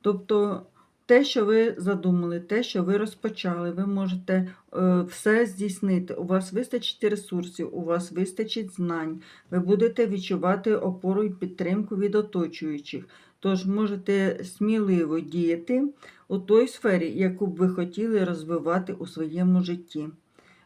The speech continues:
Ви все зможете вистояти. Вам не страшний ніякий буревій. Ви дуже міцна людина. Тож дійте, бажаю вам неді-, гарної неділі. І третій варіант.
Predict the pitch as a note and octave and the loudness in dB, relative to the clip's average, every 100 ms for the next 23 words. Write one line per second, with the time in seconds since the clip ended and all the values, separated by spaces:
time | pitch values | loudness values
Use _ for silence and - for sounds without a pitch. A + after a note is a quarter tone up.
0 | - G3 F#3+ - C4 A#3 F#3+ F#3+ F#3 G3 | -2 0 0 2 2 2 0 0 -2 -2
1 | E3 E3+ - E3 D#3+ - D#3 - E3 E3+ | -2 -6 -6 -6 -6 -6 -8 -8 -6 0
2 | G3+ G3+ F3+ F3+ - F#3 F3+ G3+ A#3 G#3 | 2 4 4 4 0 0 0 -2 0 2
3 | E3+ D#3+ D#3+ - G#3+ F3 F3+ F3 D#3 D#3 | 2 0 -4 -4 -4 -2 -2 -2 -4 -8
4 | D#3 - _ - F#3 F#3 F#3+ F3+ F#3 F3+ | -10 -14 _ -4 0 0 0 2 2 2
5 | F3+ - F3+ F3 D3 D3+ D3 - - - | -2 0 2 2 -2 -6 -6 -8 -12 -16
6 | _ - _ _ F#3+ F#3 F#3 - _ - | _ -20 _ _ 0 0 -2 -12 _ -10
7 | E3+ A3 A#3+ - D#3+ F3 E3 F3 F3+ E3+ | -4 -2 -4 -6 -8 -6 -4 -2 -2 -2
8 | G3 G#3 F3 D#3+ D3+ - F3+ F3 D#3+ E3 | -2 -2 -2 -4 -8 -8 -2 0 0 0
9 | F3+ F3+ E3+ D#3 D#3+ D#3+ E3+ F#3 _ _ | 2 2 0 -4 -8 -8 -14 -18 _ _
10 | _ _ - G3 G3+ B3 - _ F#3+ F#3 | _ _ -12 -8 -6 -6 -10 _ 0 0
11 | F#3 F#3+ F#3 F3+ E3+ F3+ F3+ | 0 -2 -2 -2 -4 -8 -12